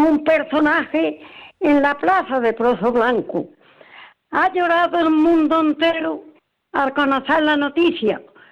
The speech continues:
porque ha muerto un torero que nunca España lo olvida, ni tampoco el extranjero.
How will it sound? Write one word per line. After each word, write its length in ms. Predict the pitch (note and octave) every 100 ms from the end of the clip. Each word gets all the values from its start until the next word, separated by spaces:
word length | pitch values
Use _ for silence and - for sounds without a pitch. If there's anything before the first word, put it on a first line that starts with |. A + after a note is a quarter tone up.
| _ _ _
porque 260 | G#3+ G#3+
ha 80 | B3+
muerto 400 | B3 C4+ C#4 -
un 180 | C#4 C4
torero 680 | C#4+ C4+ C4 C#4 B3+ B3+ - - - - - _
que 140 | - B3+
nunca 440 | C#4+ F4 E4+ D#4+
España 520 | D#4 D#4+ D4+ D#4+ D4+
lo 140 | D4+ D4
olvida, 520 | C#4+ D4 D4+ C4+ D4
ni 200 | C#4 C#4
tampoco 640 | C4+ C4 A#3+ D4 D4+ C4
el 80 | B3+
extranjero. 760 | G3+ A3 A3+ E3+ A#3 G#3 C#3